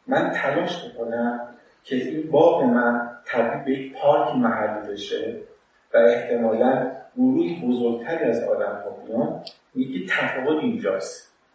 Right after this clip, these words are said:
که من می‌تونم منافع خودم دیده باشم ولی در این حال هم خیر و برکت هم گروه بزرگتری برسه.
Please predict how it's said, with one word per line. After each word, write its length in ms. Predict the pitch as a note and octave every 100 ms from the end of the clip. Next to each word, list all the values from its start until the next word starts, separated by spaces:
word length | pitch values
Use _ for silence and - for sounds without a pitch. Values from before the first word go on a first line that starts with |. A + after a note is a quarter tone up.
| _
که 120 | C#3
من 520 | A#2+ C3 C3 - - - _ _
می‌تونم 480 | B3 - F3+ E3+ C#3
منافع 460 | B2 A2+ A#2 A#2 B2+
خودم 520 | - B2 B2 B2 A#2
دیده 300 | A#2 A2+ B2
باشم 640 | A#2 A#2 A2+ A#2 A#2+ - - _ -
ولی 180 | - -
در 260 | C#3 -
این 160 | - E3
حال 80 | E3
هم 240 | E3 - - - _
خیر 360 | - C#3 B2+
و 40 | A#2+
برکت 400 | A#2 A#2 C3 -
هم 240 | A#2 A#2
گروه 300 | A#2 A#2 -
بزرگتری 640 | A2 G#2 G2 - G#2+ F#2
برسه. 420 | - - - -